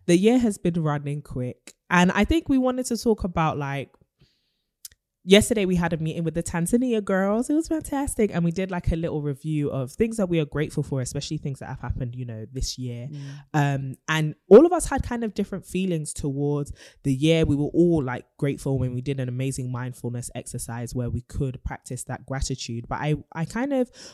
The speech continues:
Speaker 1: wanted to talk about, A, what are some of the things that you think causes why did I say A like that? 'Cause this is the only thing we're gonna talk about for
Speaker 2: Ah,
Speaker 1: the
Speaker 2: I'm
Speaker 1: next couple of minutes.
Speaker 2: screaming.
Speaker 1: Okay. I kinda wanted to talk about <laughs>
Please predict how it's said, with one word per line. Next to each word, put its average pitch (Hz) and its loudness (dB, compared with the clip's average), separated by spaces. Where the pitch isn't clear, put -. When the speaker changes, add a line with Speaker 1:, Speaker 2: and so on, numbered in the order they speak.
Speaker 1:
wanted 175 6
to 170 -4
talk 151 -6
about, 139 -4
A, 143 -4
what 233 10
are 294 4
some 240 -4
of 208 -2
the 160 0
things 139 -6
that - -10
you 131 -8
think 120 -8
causes 123 -2
why 143 -6
did 165 -6
I 151 -6
say 131 -8
A 127 -8
like 95 -12
that? 110 -12
'Cause 117 -12
this 143 -8
is - -16
the 117 -8
only 117 -8
thing 113 -10
we're 113 -10
gonna 107 -10
talk 113 -12
about 104 -12
for 143 -10
Speaker 2:
Ah, 139 -10
Speaker 1:
the - -12
Speaker 2:
I'm 113 -10
Speaker 1:
next - -12
couple 147 -10
of 147 -8
minutes. 147 -10
Speaker 2:
screaming. 135 -8
Speaker 1:
Okay. 127 -8
I 165 4
kinda 254 4
wanted 262 -2
to 185 -4
talk 170 0
about 143 0
<laughs> - -2